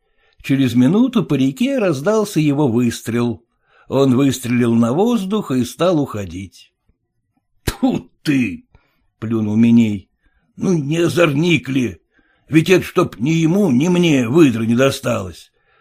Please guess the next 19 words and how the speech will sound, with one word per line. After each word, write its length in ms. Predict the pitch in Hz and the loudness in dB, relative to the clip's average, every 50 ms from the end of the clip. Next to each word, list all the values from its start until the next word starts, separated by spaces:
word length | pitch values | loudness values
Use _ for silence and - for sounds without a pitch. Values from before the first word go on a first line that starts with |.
| _ _ _ | _ _ _
Спугнул 720 | _ - - _ 180 202 175 156 123 131 135 135 139 131 104 | _ -20 -14 _ -4 -4 -2 0 0 0 2 4 2 2 2
теперь, 560 | - 120 113 - - 107 104 101 95 - - _ _ _ _ _ | -2 -6 -6 -6 -8 -10 -10 -12 -14 -18 -20 _ _ _ _ _
спугнул 720 | - - _ _ 196 185 - - 101 123 147 156 156 151 | -20 -20 _ _ -6 -6 -6 -2 -2 0 2 2 2 2
выстрелом. 840 | 127 107 123 151 151 139 - - 123 120 127 123 120 110 101 85 - _ _ _ _ _ _ _ _ _ _ _ _ _ _ _ _ | 2 2 2 2 2 2 0 -4 -6 -6 -4 -4 -2 -4 -6 -6 -12 _ _ _ _ _ _ _ _ _ _ _ _ _ _ _ _
Теперь 400 | - 196 165 202 208 202 175 160 | -6 -4 -2 0 2 4 6 4
и 40 | 135 | 4
караулить 680 | - 156 147 147 143 143 147 151 151 143 135 123 131 | 4 0 2 2 4 4 4 4 4 2 0 -2 0
нечего. 840 | - 135 135 131 127 120 - 117 117 117 113 110 107 101 98 92 92 - - - - - _ | 0 2 2 2 0 -2 -4 -6 -6 -6 -6 -6 -8 -10 -12 -12 -14 -14 -16 -16 -18 -14 _
Теперь 340 | - - 160 202 202 190 180 | -8 -6 -2 0 2 2 2
она 220 | 170 165 170 175 | 2 4 4 4
уж, 400 | 170 143 117 - - - - - - | 2 2 0 -4 -12 -18 -18 -10 -6
само 300 | 160 160 151 147 160 160 | -4 0 0 0 0 0
собой, 480 | - 135 135 135 135 147 147 139 123 | -2 -4 -4 -2 -2 -2 -2 0 0
не 140 | 135 143 135 | 0 0 -2
скоро 420 | - - - 120 127 127 123 120 | -2 -4 -6 -4 -2 -2 -2 -4
покажется. 960 | - - 107 107 104 107 107 107 104 92 80 80 - - - - - - - _ _ _ _ _ _ 143 | -6 -6 -8 -8 -8 -6 -8 -8 -8 -10 -12 -16 -20 -20 -20 -20 -20 -20 -20 _ _ _ _ _ _ -10
Ах, 320 | 131 175 165 117 98 - _ _ | -8 -8 -8 -10 -12 -18 _ _
подлец, 800 | - 127 139 123 110 98 95 113 107 123 147 151 120 - - - | -10 -8 -8 -8 -10 -10 -12 -10 -8 -6 -6 -6 -6 -8 -12 -16
подлец! 800 | _ - 135 139 110 101 120 139 143 139 123 - - - - | _ -6 -4 -4 -4 -6 -4 -2 -2 -2 -2 -4 -8 -14 -20